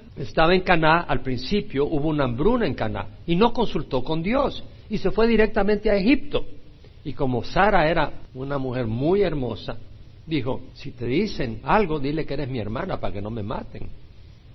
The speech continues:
Así que Abraham se acobardó, muy feliz que la tomaran de mujer,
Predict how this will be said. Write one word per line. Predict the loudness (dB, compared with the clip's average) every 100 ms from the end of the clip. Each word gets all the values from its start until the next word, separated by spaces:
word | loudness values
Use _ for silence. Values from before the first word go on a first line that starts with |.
| -20 -14
Así | -10 -8
que | -4
Abraham | -2 0 0
se | 0
acobardó, | 0 0 0 0 -2 -4 -10 -16 -20 -20 -20 -20 -18
muy | -4 -2 0
feliz | 2 2 2
que | 0
la | -4
tomaran | -2 -2 0 0
de | -2
mujer, | -2 -2 -4 -6